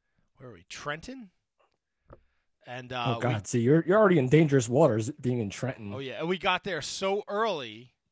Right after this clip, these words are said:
Speaker 1: that we parked in the lot where the wrestlers were parking. And
Speaker 2: I remember
Speaker 1: we
Speaker 2: this story. That's incredible.
Speaker 1: And we unceremoniously decided we would be the gatekeepers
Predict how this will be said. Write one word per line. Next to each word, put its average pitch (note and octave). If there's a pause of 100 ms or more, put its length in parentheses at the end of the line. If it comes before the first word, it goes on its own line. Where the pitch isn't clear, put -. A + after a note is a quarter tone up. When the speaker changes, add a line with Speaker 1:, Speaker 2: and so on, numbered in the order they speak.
(480)
Speaker 1:
that C#3+
we D3+
parked F#3+
in E3
the D3+
lot D3+
where C#3+
the C3
wrestlers D3+
were C3
parking. A2 (720)
And D3
Speaker 2:
I C#3+
remember F3
Speaker 1:
we F#3
Speaker 2:
this C3+
story. A#2
That's C#3
incredible. C3+ (160)
Speaker 1:
And D#3+
we D#3
unceremoniously E3+
decided B2+
we D#3+
would D3+
be D#3
the C#3
gatekeepers E3